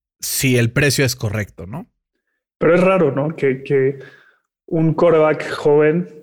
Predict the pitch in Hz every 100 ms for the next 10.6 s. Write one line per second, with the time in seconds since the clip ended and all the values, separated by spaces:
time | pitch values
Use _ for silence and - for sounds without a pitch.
0 | _ - 135 135 147 147 135 - 143 135
1 | 139 143 147 165 - - 135 139 139 135
2 | 151 147 147 135 127 104 147 135 143 139
3 | 139 160 - - _ _ _ _ - -
4 | 139 135 160 170 165 170 151 160 151 131
5 | 127 139 135 127 156 - _ _ _ _
6 | _ _ - 127 156 170 170 143 139 147
7 | 160 196 - 147 175 226 220 208 208 214
8 | 170 160 165 127 131 143 135 175 180 160
9 | 180 160 175 - 170 135 139 151 143 147
10 | - 117 120 127 131 170